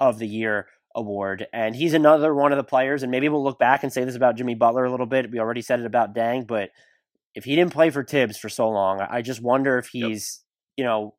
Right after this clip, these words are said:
Speaker 1: more relevant in the N B A for a longer stretch of time after leaving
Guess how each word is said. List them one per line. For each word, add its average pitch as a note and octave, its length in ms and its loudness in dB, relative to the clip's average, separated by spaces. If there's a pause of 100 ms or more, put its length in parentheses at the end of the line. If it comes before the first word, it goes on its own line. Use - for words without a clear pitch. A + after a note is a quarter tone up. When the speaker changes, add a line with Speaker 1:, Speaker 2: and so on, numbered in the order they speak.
Speaker 1:
more D3+ 300 0
relevant C3 600 4
in A#2+ 140 -6
the A#2+ 140 -4
N A2+ 140 -2
B G#2+ 160 -6
A G2 180 -2
for F#2+ 340 -8
a G2 120 -6
longer G#2 400 -2
stretch - 280 -4
of G2 80 -10
time G2+ 380 -4
after G#2+ 540 -4 (400)
leaving G2 380 -6